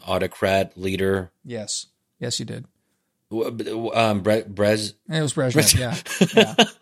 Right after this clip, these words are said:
Speaker 1: I'm just messing around, you know,
Speaker 2: Yeah.
Speaker 1: it's Brezhnev.
Speaker 2: Yeah.
Speaker 1: But, um, I don't really know a lot about Brezhnev,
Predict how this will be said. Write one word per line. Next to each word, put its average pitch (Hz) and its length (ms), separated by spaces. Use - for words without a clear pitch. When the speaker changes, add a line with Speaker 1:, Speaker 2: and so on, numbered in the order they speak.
Speaker 1:
I'm 131 100
just 123 140
messing 87 300
around, 87 300
you 87 80
know, - 100
Speaker 2:
Yeah. - 60
Speaker 1:
it's 80 80
Brezhnev. 82 460
Speaker 2:
Yeah. 117 240
Speaker 1:
But, 113 380
um, 95 640
I 123 80
don't 147 120
really 147 140
know 113 160
a - 20
lot 92 260
about 104 280
Brezhnev, 107 600